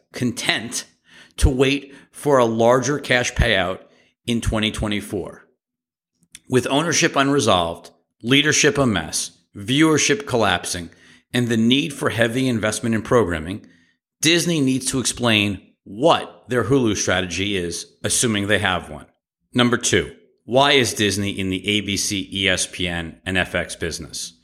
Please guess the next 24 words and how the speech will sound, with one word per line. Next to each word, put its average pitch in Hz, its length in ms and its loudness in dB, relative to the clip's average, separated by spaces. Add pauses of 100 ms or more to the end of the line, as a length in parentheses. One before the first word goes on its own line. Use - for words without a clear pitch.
(420)
When 131 140 0
Chapek 196 360 2
first 135 280 2
became 127 320 -2
C 117 320 -2
E 113 80 4
O 110 40 2
of 101 120 -4
Disney, 90 420 0
we 123 200 0
wrote 98 320 0
that 95 120 -2
he 107 80 -6
should - 220 -4
spin 175 260 2
off 107 320 0
E 123 100 4
S 120 140 4
P 117 220 -2
N 113 60 2
and 110 100 0
A 101 160 -2
B 98 160 -2
C, - 340 -6